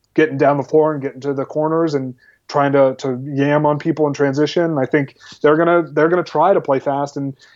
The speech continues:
it's not, you know, I think we, we saw that a little bit, I think, from Brooklyn the last couple of years, where they sort of masked some of their, some of their woes by just playing at a, this breakneck pace. And so,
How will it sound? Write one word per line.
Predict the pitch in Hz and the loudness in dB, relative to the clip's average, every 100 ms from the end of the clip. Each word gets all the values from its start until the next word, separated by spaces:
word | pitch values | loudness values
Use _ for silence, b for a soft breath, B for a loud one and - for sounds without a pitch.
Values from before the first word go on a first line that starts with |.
| b | b
it's | 156 147 151 | -2 0 0
not, | 170 180 - - _ _ _ _ - | 2 0 -4 -20 _ _ _ _ -2
you | 160 | 2
know, | 151 | 2
I | |
think | 147 175 | 0 -2
we, | 175 170 160 | 0 -2 -2
we | 160 | -4
saw | 156 - 170 | -2 2 2
that | 165 156 156 | 4 2 0
a | 135 | -2
little | 139 156 | 0 2
bit, | 156 165 | 4 2
I | 147 | 0
think, | - 160 - | -4 -8 -4
from | 135 117 _ | -4 -4 _
Brooklyn | 143 165 - 127 127 123 131 143 | 0 0 -2 -8 -8 -10 -12 -2
the | 131 | 0
last | 135 131 - | 2 0 -2
couple | 151 147 | -4 -2
of | 135 | -4
years, | 123 120 123 123 | -4 -4 -6 -4
where | 135 131 | -2 0
they | 135 143 | 0 0
sort | 160 139 | 2 0
of | 123 | -2
masked | 127 135 139 - - - _ - | -4 0 -2 -4 -14 -20 _ -14
some | - 143 143 | -2 -2 0
of | 135 | 0
their, | 135 135 131 127 _ _ - | 4 4 2 -2 _ _ -4
some | 170 165 | 0 0
of | 143 | 2
their | 147 | 2
woes | 139 143 147 147 - | 2 4 4 2 -2
by | 135 | -4
just | 135 127 - | -4 -8 -8
playing | - 147 139 | -4 -2 -2
at | 127 | -4
a, | 123 | -6
this | 127 - | -8 -12
breakneck | - 135 139 131 120 | -4 -2 -2 -4 -6
pace. | - 151 139 - b b b | 0 2 2 -2 b b b
And | 143 135 | -8 0
so, | 147 143 135 | 2 4 0